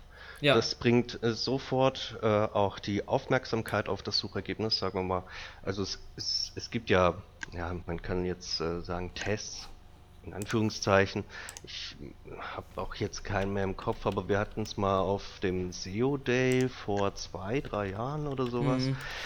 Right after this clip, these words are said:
Speaker 1: mhm.
Speaker 2: Da, äh, wurde auch mal eine Aussage gemacht, dass es sein kann, dass Platz zwei mehr Klicks kriegt als Platz eins,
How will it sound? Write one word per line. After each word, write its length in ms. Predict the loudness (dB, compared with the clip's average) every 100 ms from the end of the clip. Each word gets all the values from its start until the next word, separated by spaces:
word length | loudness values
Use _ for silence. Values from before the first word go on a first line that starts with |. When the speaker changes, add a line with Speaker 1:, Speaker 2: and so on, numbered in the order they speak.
| 0 2
Speaker 1:
mhm. 60 | 6
Speaker 2:
Da, 320 | 6 8 6
äh, 260 | 2 2
wurde 240 | 4 6 6
auch 160 | 6
mal 160 | 6 6
eine 220 | 6 4
Aussage 840 | 4 0 4 2 2 2 2 2 0
gemacht, 440 | 2 2 2 2
dass 160 | 0 0
es 180 | -6 0
sein 360 | 6 8 8
kann, 400 | 4 2 2 0
dass 220 | -2 -2 -4
Platz 560 | -2 -2 -2 -6 -14
zwei 500 | 0 4 6 4 2 0
mehr 340 | 2 6 6
Klicks 580 | 2 -2 -4 -4 -4 -6
kriegt 380 | -2 -2 -2 -4
als 220 | -4 -4
Platz 380 | -4 -2 -2 -6 -2
eins, 640 | -2 2 2 2 0 -2